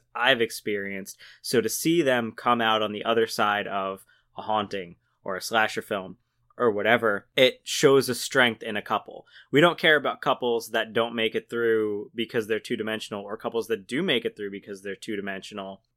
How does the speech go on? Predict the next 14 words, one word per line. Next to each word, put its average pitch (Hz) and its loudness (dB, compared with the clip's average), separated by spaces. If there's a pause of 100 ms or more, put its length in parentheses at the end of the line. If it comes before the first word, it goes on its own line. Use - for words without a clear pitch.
which 113 -4
brings 113 -6
me 117 -6 (440)
to 117 -2
two 120 -2
of - -4
the 110 2
worst 104 -6
cinematic 98 -6
couples 98 -12
that 101 -10
we've 101 -10
ever 127 -4
had 90 -18